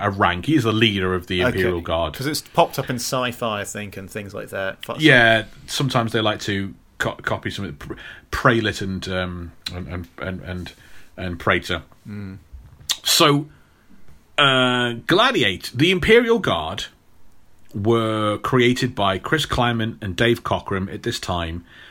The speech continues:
Speaker 1: and they're created as an homage to a D C Comics creation and team, the Legion of Superheroes.
Speaker 2: Right.
Speaker 1: Who are a, a classic Silver Age team that date back to, I think, the fifties. Um,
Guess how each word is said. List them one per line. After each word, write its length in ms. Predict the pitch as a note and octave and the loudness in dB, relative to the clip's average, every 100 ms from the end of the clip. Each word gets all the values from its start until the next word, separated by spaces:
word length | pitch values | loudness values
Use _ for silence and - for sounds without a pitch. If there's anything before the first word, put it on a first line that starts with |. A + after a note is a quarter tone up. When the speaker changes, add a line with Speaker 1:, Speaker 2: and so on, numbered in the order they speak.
| - - _ - | -20 -20 _ 0
Speaker 1:
and 180 | A#2 A2+ | 2 4
they're 200 | D#3 A3 | 4 4
created 380 | - F#3+ D3+ B2+ | 4 4 4 0
as 240 | A#2+ A#2+ | 0 0
an 120 | A#2 A#2 - | -2 -4 2
homage 840 | C3+ C3 G2 F2 E2+ E2+ - - - - - - - _ - | 2 4 2 0 -2 0 0 -2 -12 -18 -20 -20 -20 _ -4
to 460 | - A#2 G#2 G#2 G2+ - - - | 2 4 2 -2 -6 -20 -20 -4
a 100 | G#2+ | -2
D 240 | G2+ C3+ C#3+ | 0 0 0
C 240 | C#3+ B2+ | 2 0
Comics 720 | A2+ - D3+ B2+ - - - - - | 0 0 0 0 0 0 -2 -4 0
creation 500 | B2+ A2 G2 - G#2 | 4 6 4 -2 -2
and 140 | F#2 | -2
team, 400 | - F#2 D#2+ C#2+ - - - - | -2 -4 -6 -14 -16 -20 -12 0
the 100 | A2+ | 2
Legion 460 | A#2 A#2+ A#2 G2 | 6 4 2 0
of 80 | F#2 | -2
Superheroes. 1000 | - A#2+ G2+ E2 D#2+ D2+ - - - - - | 2 0 0 -4 -4 -8 -12 -8 -6 -8 -10
Speaker 2:
Right. 360 | G#2 F#2 - - - - _ | -10 -8 -12 -14 -20 -20 _
Speaker 1:
Who 240 | A2+ G2+ | 2 4
are 400 | G2 F#2+ F#2+ F2+ - | 4 6 6 6 0
a, 140 | G2 D#2 - - | -8 -6 -8 -6
a 40 | |
classic 440 | - C3 - - | 2 4 4 2
Silver 340 | - B2 A#2+ A2+ | -2 0 2 2
Age 200 | G#2+ F2+ | 0 0
team 180 | A2+ G#2 | 0 0
that 80 | F#2+ | -2
date 200 | G#2+ G#2+ | -4 -2
back 180 | G2+ | -4
to, 120 | - G2 | -4 -6
I 60 | |
think, 140 | F#2 D2+ | -6 -8
the 80 | |
fifties. 800 | B2 - F#2 - E2 C2 - - - - - - - - | -8 -4 -6 -4 -8 -6 -8 -10 -14 -20 -20 -20 -16 -4
Um, 500 | G2+ F#2+ F#2 F2+ | 0 0 -2 -8